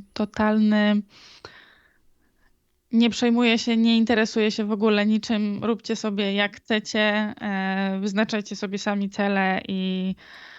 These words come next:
kombinujcie, tylko to jest, e, danie ram, e, według których, e,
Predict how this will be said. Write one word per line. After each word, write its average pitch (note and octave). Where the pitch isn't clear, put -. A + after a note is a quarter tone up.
kombinujcie, G#3+
tylko A3
to G#3+
jest, G#3+
e, G#3
danie G#3
ram, G3+
e, F#3+
według G3
których, G#3+
e, G3